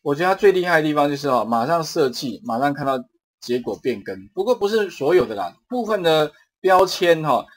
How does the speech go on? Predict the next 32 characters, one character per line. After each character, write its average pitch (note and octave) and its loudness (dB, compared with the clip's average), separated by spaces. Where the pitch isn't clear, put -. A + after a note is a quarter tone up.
哎， C#3+ -2
都 F3 -2
可 D3 -2
以 A#2+ 0
拿 A2+ -4
来 A#2 -2
这 B2+ -4
样 A2+ -4
做。 A2 -4
那 G#3 -2
也 D3 -2
就 F#3+ 2
是 F#3+ 0
说， G3 2
你 D#3+ -2
们 C#3 0
可 D#3+ -4
以 D3 -2
透 D3 -4
过 C3+ 0
什 - -8
么？ F#2 -18
透 F3 -4
过 F3+ 0
这 E3+ -6
边 E3+ 0
有 A#2+ -2
个 A2+ -4
叫 C3 -2
做 B2 -2
资 F3 -4
料 A#2 0